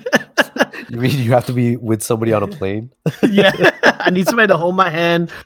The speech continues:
Speaker 2: while I'm boarding, okay? I
Speaker 1: Well,
Speaker 2: need
Speaker 1: if
Speaker 2: s-
Speaker 1: that's the definition, I travel alone everywhere. <laughs>
Speaker 2: <laughs>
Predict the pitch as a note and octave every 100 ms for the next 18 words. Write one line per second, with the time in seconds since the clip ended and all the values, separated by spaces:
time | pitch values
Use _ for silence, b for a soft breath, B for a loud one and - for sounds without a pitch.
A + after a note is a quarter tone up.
0 | - D#3 D#3+ E3+ F#3 G3 F#3+ E3 F3 F3+
1 | D3 C3 A#2+ A2+ C3 C#3+ D3 E3+ F3 b
2 | _ - A2+ A#2+ C3+ D3 D#3 F#3 C#3 C3
3 | B2 A#2+ F#2 G2+ - B2 A2 A#2 G#2+ G2
4 | G2+ G2 _ _ G#2+ F#2 F2 D#2 E2+ -
5 | - - - D#4 - - - C#4+ D4 -
6 | -